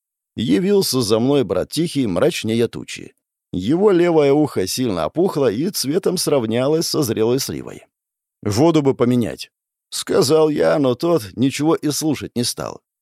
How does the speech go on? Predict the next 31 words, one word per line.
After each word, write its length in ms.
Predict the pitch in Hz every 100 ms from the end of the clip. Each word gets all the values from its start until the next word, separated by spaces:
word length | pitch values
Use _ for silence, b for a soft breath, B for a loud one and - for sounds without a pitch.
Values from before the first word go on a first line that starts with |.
| _ _ 87
«Не 160 | 117
надо», — 420 | 135 131 80 65 _ _ _
отрезал 460 | - 113 117 92 85
брат 200 | 92 107
Тихий. 400 | - - - - _
«Тащи 240 | 110 117 156
на 100 | 147
помойку 400 | 131 147 147 110
и 60 |
проваливай. 580 | 107 135 101 73 55 - _ -
Завтрак 500 | 101 170 - 160 110
за 140 | 160
утренний 340 | 165 127 110
жду. 320 | 98 87 62 -
Живей 360 | - 123 185 175
давай, 280 | 127 110 90
шагай!» 480 | 165 165 135 76 _ _ _ _ _ _ _ -
Мелькнула 720 | 104 196 180 147 175 175 135
мысль, 360 | 139 143 113
что 200 | 98 -
влетела 420 | 101 104 95 139 131
ему 300 | 107 104 101
из-за 200 | 98 107
того, 300 | 117 135 120
что 240 | - 87
посторонний 720 | - 110 - 123 135 120 98 _
оказался 540 | - 85 143 180 147 135
свидетелем 560 | 104 113 139 123 117
занятий 460 | 104 113 117 107 110
с 80 | -
неофитами. 600 | 123 135 107 58 -